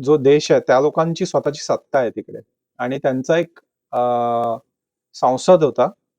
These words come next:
अ, डेन्मार्कचा, अ, ज्याचा एक, अ, ज्याचं एक वक्तव्य आहे, जे त्या, अ, सगळीकडे,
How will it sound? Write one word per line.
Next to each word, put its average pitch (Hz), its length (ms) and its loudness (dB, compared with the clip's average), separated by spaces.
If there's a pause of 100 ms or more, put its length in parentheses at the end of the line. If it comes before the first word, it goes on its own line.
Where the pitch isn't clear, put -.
अ, 113 220 -4
डेन्मार्कचा, 117 720 -2 (880)
अ, 151 280 2
ज्याचा 143 360 2
एक, - 360 -4
अ, 160 460 2 (580)
ज्याचं 143 220 0
एक - 160 -6
वक्तव्य 185 480 0
आहे, 107 80 -2
जे 127 140 0
त्या, 135 380 2
अ, 123 40 0
सगळीकडे, 160 580 0